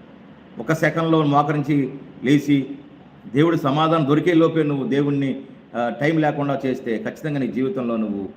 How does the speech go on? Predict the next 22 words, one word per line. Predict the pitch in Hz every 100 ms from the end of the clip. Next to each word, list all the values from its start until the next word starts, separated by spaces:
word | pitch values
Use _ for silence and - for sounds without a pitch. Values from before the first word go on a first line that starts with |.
| - - - -
ఆ, | 104 107
సంతోషాన్ని | 131 156 160 147 131 135
చూడలేవు, | 139 135 123
సంతోషాన్ని | 113 120 135 127 120 113
నువ్వు | 113 117
అనుభవించలేవు | 117 107 110 107
సోదరా, | 107 101 98 95
సోదరి. | 101 90 92 85 - - - - - - - - 110
అందుకని | 135 131
ఉదయ | 123 151
కాల | 147 131 127 131
సమయంలో, | 127 127 120 113
ఈ | 110
మధ్యాహ్న | 101 113 147 139
కాల | 139
సమయంలో | 131 123 123 113
ఉపవాస | 110 139 139
ప్రార్థనలో | 127 120 113 117
వాక్యం | 117 117
వింటున్న | 113 110 107
సోదరా, | 104 110 110 -
సోదరి, | 104 107